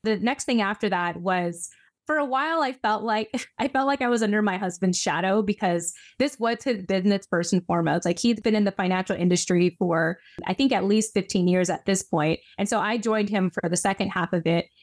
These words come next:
So it was a huge learning curve for me, for one, to, like, work with him. And then two, to, like, not feel like I'm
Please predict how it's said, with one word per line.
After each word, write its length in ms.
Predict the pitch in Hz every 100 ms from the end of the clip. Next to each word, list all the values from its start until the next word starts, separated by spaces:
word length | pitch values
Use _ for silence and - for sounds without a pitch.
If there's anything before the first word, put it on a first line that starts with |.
| -
So 180 | 262
it 60 | 254
was 100 | 269
a 20 |
huge 300 | 269 320 339
learning 320 | 233 220 233
curve 240 | 240 196 185
for 80 | 180
me, 380 | 190 196 175 170
for 120 | 202
one, 400 | 196 226 190 180
to, 100 | 208
like, 200 | 185 170
work 220 | 180 196 -
with 180 | 208 -
him. 340 | 175 170 180 _ _ -
And 100 | 233
then 180 | 226 214
two, 360 | - 277 277 254
to, 180 | -
like, 360 | 214 196 185 - -
not 380 | 214 220 208 -
feel 160 | 214
like 220 | 190 185 190
I'm 340 | 175 180 170